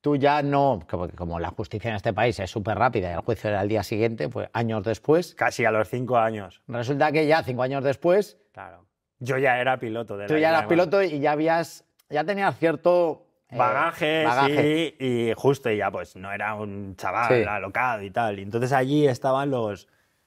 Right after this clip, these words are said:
Speaker 2: los policías
Speaker 1: Sí.
Speaker 2: que en su día estuvieron
Speaker 1: Sí.
Speaker 2: en la, en esto, ¿no? Eh, ellos me
Speaker 1: Sí.
Speaker 2: vinieron a saludar, yo a
Speaker 1: Sí.
Speaker 2: ellos, todo de una manera muy
Speaker 1: Mm.
Speaker 2: cordial, y porque ellos realmente se portaron muy bien
Speaker 1: Sí.
Speaker 2: conmigo, o sea, no, me,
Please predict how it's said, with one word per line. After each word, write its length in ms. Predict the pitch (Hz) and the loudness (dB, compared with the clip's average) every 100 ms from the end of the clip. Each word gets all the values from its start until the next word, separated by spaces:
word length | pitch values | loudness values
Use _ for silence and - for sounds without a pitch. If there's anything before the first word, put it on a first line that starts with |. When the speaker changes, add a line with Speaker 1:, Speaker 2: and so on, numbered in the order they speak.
| _ - | _ -20
Speaker 2:
los 160 | - | -10
policías 760 | - 90 85 135 139 131 156 120 | -4 -4 -2 2 4 4 4 0
Speaker 1:
Sí. 120 | 110 _ _ _ _ _ _ _ | -4 _ _ _ _ _ _ _
Speaker 2:
que 120 | - | -4
en 100 | 101 | -4
su 180 | 101 107 | -2 -4
día 220 | 98 101 123 | -4 -4 -4
estuvieron 500 | - 101 98 113 107 | -4 -4 -4 -2 -2
Speaker 1:
Sí. 60 | |
Speaker 2:
en 100 | 98 92 | -2 -8
la, 200 | 87 _ _ _ _ _ _ - | -12 _ _ _ _ _ _ -18
en 120 | 98 | -12
esto, 300 | 139 - 98 | -12 -10 -10
¿no? 160 | 139 - - | -12 -12 -10
Eh, 220 | 175 269 | -8 -8
ellos 280 | 165 175 165 | -4 0 0
me 80 | 143 | 0
Speaker 1:
Sí. 20 | 131 | 0
Speaker 2:
vinieron 180 | 135 135 | 2 0
a 40 | |
saludar, 440 | 127 110 135 135 | 0 0 2 2
yo 100 | 123 | 2
a 60 | 120 | 2
Speaker 1:
Sí. 40 | 135 | 2
Speaker 2:
ellos, 240 | 131 117 | 0 -2
todo 180 | 120 120 | -2 -2
de 60 | 123 | -2
una 120 | 120 | -2
manera 260 | 117 120 | -2 -2
muy 140 | 120 120 | -4 -6
Speaker 1:
Mm. 20 | |
Speaker 2:
cordial, 600 | 113 104 107 120 131 127 | -6 -6 0 2 2 0
y 280 | 107 104 101 - - | -2 -4 -6 -8 -6
porque 240 | 113 123 | -4 0
ellos 280 | 135 156 139 | 2 2 0
realmente 680 | 123 139 139 135 139 165 165 | 0 2 2 0 -2 -2 -4
se 160 | 131 107 | -2 -2
portaron 380 | 110 120 127 | 0 2 2
muy 80 | 120 | 0
bien 120 | 113 104 | -2 -4
Speaker 1:
Sí. 20 | |
Speaker 2:
conmigo, 480 | 95 120 156 98 85 | -2 2 2 0 -4
o 40 | |
sea, 160 | - 92 | -10 -10
no, 160 | 95 98 | -10 -12
me, 180 | 101 | -12